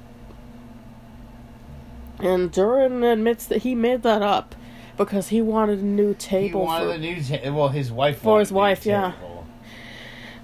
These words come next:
Speaker 1: And Elrond says he was not truthful,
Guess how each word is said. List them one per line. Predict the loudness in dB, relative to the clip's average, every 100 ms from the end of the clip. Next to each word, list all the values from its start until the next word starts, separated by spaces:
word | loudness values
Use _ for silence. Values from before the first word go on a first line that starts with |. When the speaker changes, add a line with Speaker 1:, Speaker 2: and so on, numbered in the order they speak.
| -18 -18 -20 -20 -20 -20 -20 -20 -20 -20 -18 -18 2
Speaker 1:
And | 6 6 6
Elrond | 6 8 8 6 4 4
says | 6 6 6
he | 2
was | 2 2
not | 4 4 2 -2
truthful, | -2 0 0 -4 0 4 4 4 2 -2